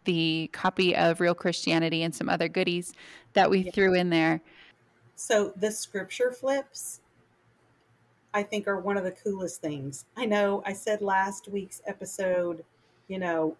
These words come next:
Speaker 2: 'cause I know a lot of people used three-by-five cards and punched a hole in the corner, and that's a great way. But what she has done with scripture flips is just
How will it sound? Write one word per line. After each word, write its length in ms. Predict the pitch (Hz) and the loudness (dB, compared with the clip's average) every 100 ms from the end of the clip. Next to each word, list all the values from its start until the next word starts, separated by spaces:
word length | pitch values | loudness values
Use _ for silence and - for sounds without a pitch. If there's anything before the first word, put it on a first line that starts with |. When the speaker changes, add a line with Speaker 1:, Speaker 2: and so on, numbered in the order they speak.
| _ - | _ -16
Speaker 2:
'cause 140 | 180 | -8
I 80 | 180 | -4
know 140 | 185 | -2
a 20 | |
lot 220 | 180 196 247 | 0 2 0
of 80 | 269 | -4
people 180 | 247 247 | -12 -10
used 520 | 196 196 185 - - _ - | -8 -8 -10 -14 -18 _ -10
three-by-five 680 | 240 220 196 196 277 302 | -4 -2 -2 0 -2 -4
cards 540 | - 277 269 262 254 - | -4 -2 0 -2 -4 -6
and 200 | 175 - | -12 -12
punched 260 | 220 - - | -14 -14 -12
a 80 | 175 | -6
hole 220 | 220 262 | -4 -4
in 100 | 254 | -6
the 60 | 254 | -10
corner, 580 | - 254 247 233 240 240 | -8 -8 -6 -6 -4 -4
and 280 | 202 170 - _ _ - | -4 -4 -8 _ _ -10
that's 160 | - 247 | -4 -2
a 40 | |
great 280 | 226 220 220 | -2 -2 0
way. 280 | 226 226 - - | 0 -2 -6 2
But 360 | 220 196 185 - _ _ _ | 4 4 0 -8 _ _ _
what 280 | 202 202 - | 0 2 2
she 300 | - 254 262 | -2 -6 -4
has 220 | 294 247 | -4 -4
done 600 | - 220 202 214 240 285 - _ | -4 0 0 -2 -2 -6 -6 _
with 220 | 202 214 | -6 -6
scripture 480 | - - 185 - 226 | -10 -10 -10 -6 -6
flips 680 | - 269 311 - - - - _ _ _ _ | -4 -2 -2 -4 -12 -14 -16 _ _ _ _
is 280 | 202 196 - _ | -10 -8 -12 _
just 680 | - 214 196 202 - - - | -6 -2 0 -2 -10 -14 -20